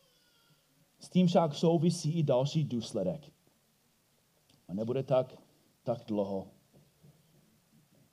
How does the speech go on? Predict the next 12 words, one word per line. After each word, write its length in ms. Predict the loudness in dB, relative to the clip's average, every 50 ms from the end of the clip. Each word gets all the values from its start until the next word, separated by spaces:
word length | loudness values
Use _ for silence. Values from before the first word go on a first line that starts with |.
| _ _ _ _ _ _ _ _ 2
Ale 400 | 4 4 4 4 2 -2 -8 -16 -20 -20 -20 _ -14 -6
druhý 340 | 0 4 6 6 6 6
důsledek 540 | 6 4 2 0 0 -2 -2 -2 -2 -2 -2
je, 180 | -2 -2 -2 -2
že 140 | -2 -4 -4
evangelium 720 | -2 -2 0 2 2 2 2 4 4 4 4 4 4 4
je 260 | 4 4 2 0 0 -2 -2
výlučné 960 | 2 4 4 4 4 4 2 2 0 -2 -2 0 0 0 2 2 0 -2 -2 -8 -20 _ _ _ _ _ -20 _ _ _ _ _ _ _ _ 2
i 380 | 4 4 4 4 2 0 -2 -6 -18 -20 _ _ _ _ 2
univerzální. 1080 | 4 4 6 6 6 6 6 6 6 4 2 2 4 2 2 2 2 0 -2 -6 -12 -18 -20 _ _ _ _ _ _ _ _ _ _ _ _ _ _ _ _ _ _ _ _ _
Evangelium 840 | 4 4 6 6 4 4 2 4 8 8 8 8 6 4 4 4 4 4
je 380 | 4 6 6 6 6 4 2